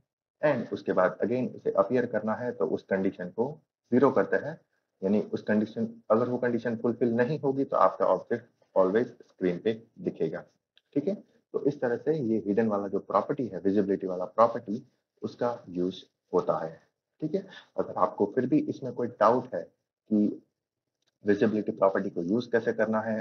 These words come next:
उसमें different, different condition कैसे रखनी है, तो वो आप खुद से try कीजिए।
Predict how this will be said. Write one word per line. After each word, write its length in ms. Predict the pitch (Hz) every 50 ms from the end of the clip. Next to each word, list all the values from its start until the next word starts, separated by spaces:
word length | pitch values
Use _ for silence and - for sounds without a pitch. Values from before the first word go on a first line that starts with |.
| 107 -
उसमें 300 | 104 - - 98 95 92
different, 280 | 90 95 - 104 98 92
different 280 | 90 - - 98 95 -
condition 420 | - 92 92 92 92 - 95 92 90 - _ -
कैसे 240 | 98 - - 139 131 127
रखनी 220 | - - 131 123
है, 200 | 123 123 123 127 _ _ _ _ _ _ _ _ _ _ _ _ _ _ -
तो 100 | 139 135
वो 260 | - - - 98 101
आप 220 | 95 95 - - - _ _ _ _
खुद 140 | - 113 113 -
से 80 | 139 127
try 220 | - 131 127 123
कीजिए। 360 | - - 127 117 - 135 131